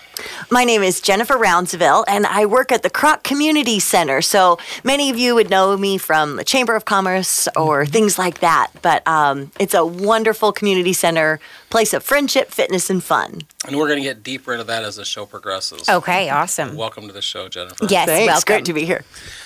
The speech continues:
Speaker 2: All right, so last week's caller wa-, actually wasn't in the studio with us.
Speaker 3: No, we had a surprise caller from Canada.
Speaker 2: Canada.
Speaker 3: That's pretty amazing.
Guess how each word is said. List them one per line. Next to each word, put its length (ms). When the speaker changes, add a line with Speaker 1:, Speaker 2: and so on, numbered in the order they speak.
Speaker 2:
All 140
right, 160
so 140
last 480
week's 180
caller 420
wa-, 120
actually 280
wasn't 360
in 60
the 60
studio 400
with 180
us. 340
Speaker 3:
No, 340
we 160
had 140
a 40
surprise 460
caller 400
from 260
Canada. 600
Speaker 2:
Canada. 720
Speaker 3:
That's 180
pretty 320
amazing. 640